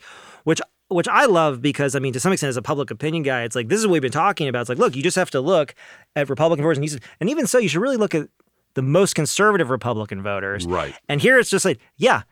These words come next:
Speaker 1: these are the priorities of, you know, are going to be supported because the majority, you know, a majority of the voters in the majority coalition
Speaker 2: Right.
Speaker 1: are going to support these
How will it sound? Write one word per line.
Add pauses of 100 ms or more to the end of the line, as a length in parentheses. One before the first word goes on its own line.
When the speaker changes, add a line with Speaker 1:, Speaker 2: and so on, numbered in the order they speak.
(640)
Speaker 1:
these
are
the
priorities
of,
you
know,
are
going
to
be
supported
because
the
majority,
you
know,
a
majority
of
the
voters
in
the
majority
coalition (200)
Speaker 2:
Right. (320)
Speaker 1:
are
going
to
support
these